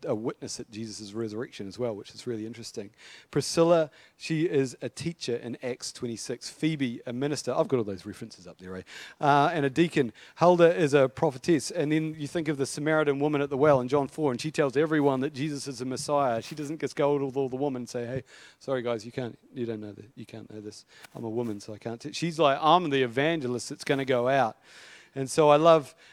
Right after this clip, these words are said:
and I love also that Jesus' first recorded miracle was at his mother's request and his apparent reluctance. Remember, he's a thirty-year-old man, right? He's not, like, thirteen.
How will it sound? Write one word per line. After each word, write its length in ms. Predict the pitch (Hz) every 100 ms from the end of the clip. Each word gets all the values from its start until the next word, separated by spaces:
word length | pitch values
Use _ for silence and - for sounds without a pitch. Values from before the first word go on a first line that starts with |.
| -
and 120 | 160
I 60 |
love 200 | 160 196
also 340 | 175 196 - 170
that 200 | 156 160
Jesus' 680 | 147 202 180 - 165 127 -
first 460 | - - 185 175 -
recorded 500 | 165 - 175 147 131
miracle 460 | 147 185 180 160
was 180 | 135 143
at 140 | 156 156
his 160 | 127
mother's 560 | 123 143 165 165 160 - - - -
request 760 | 147 156 - 185 143 - - - - _ -
and 160 | 147
his 240 | 131 156 156
apparent 520 | 143 - 165 165 165 - - -
reluctance. 800 | 143 135 151 196 - 123 113 - -
Remember, 500 | 151 170 170 160 175
he's 400 | 160 147 170 185
a 60 | 165
thirty-year-old 640 | - 202 185 160 147 131
man, 240 | 127 110 87
right? 240 | 104 147
He's 160 | 170 139
not, 160 | 170
like, 220 | 160 139 - _ _ -
thirteen. 540 | 131 123 123 107 101